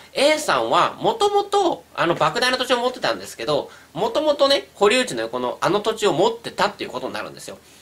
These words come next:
それを従前の宅地とみなされるっていう風な表現をされるんですけど、まあ、厳密に言えばね、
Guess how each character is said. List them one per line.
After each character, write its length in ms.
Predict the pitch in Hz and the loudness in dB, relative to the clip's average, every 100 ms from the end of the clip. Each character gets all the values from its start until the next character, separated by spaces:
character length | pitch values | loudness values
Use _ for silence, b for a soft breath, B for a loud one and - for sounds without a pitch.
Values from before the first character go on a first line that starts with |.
| B B | B B
そ 140 | - 262 | 4 6
れ 80 | |
を 220 | 277 277 160 | 8 6 4
従 320 | 190 220 180 | 2 2 2
前 120 | 135 | 2
の 100 | 110 | -2
宅 240 | 123 117 127 | -8 -10 -6
地 80 | |
と 100 | - | -4
み 100 | 123 | -2
な 140 | 127 131 | -2 -2
さ 140 | 131 | 0
れ 100 | 127 | 0
る 80 | 139 | 0
っ 40 | 175 | 0
て 160 | 156 | 0
い 20 | |
う 20 | 127 | -2
風 120 | 117 | -4
な 80 | 101 | -6
表 220 | 120 113 | -6 -6
現 80 | 101 | -8
を 20 | |
さ 120 | 110 | -8
れ 60 | 104 | -10
る 120 | 101 | -10
ん 60 | 90 | -16
で 80 | - | -18
す 80 | |
け 80 | 104 | -6
ど、 200 | 117 104 - _ _ _ _ _ _ - B - | -4 -4 -8 _ _ _ _ _ _ -20 B -6
ま 80 | 127 | -6
あ、 40 | |
厳 200 | 110 127 | -4 -2
密 140 | 170 185 | -2 -2
に 60 | |
言 100 | 240 | -4
え 20 | 196 | -2
ば 100 | 104 | 0
ね、 260 | 147 - | -2 -4